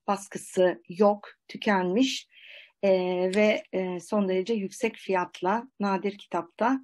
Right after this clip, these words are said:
satılmaktalar, öyle söyleyelim. Yani Nezihe Muhittin'in, e, bugün yazılan, e, ne diyelim, bugün derlenen, e, kitaplarına paha biçilemiyor.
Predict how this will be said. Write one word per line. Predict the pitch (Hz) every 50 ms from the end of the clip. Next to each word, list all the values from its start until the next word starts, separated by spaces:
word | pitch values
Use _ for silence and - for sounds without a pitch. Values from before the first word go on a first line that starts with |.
| _
satılmaktalar, | - - - 202 208 - 196 190 190 175 160 - - - 180 165 170 196 240 269 - _ _ -
öyle | 202 190 180 170 165 160 - _
söyleyelim. | - - 196 190 185 170 170 170 170 202 262 269 262 - _ _ _ _
Yani | - 214 196 185 170 165 190 285 - -
Nezihe | 208 214 214 - 190 233 247 262
Muhittin'in, | 247 226 202 185 - - _ - 185 190 214 277 339 - - - - - - - - - - - _ _ -
e, | 196 196 196 190 190 190 185
bugün | 190 190 254 247 220 240 208 190 - - _ _ -
yazılan, | - - 190 196 214 208 196 175 190 185 180 185 185 226 262 277 269 - -
e, | - 285 185 180 180 196
ne | 220 226 202
diyelim, | 214 196 185 185 226 269 233
bugün | 202 208 202 233 226 208 165
derlenen, | 196 196 196 202 196 202 202 208 220 247 254 254 214 185 - -
e, | - 190 190 185 185 185 180
kitaplarına | 170 - - 220 202 - - 202 196 196 185 185 190 208 233 285 302 - _ _ _ -
paha | - 214 190 208 233 269 269 - -
biçilemiyor. | 196 208 208 - 233 233 247 240 233 214 180 175 165 160 - -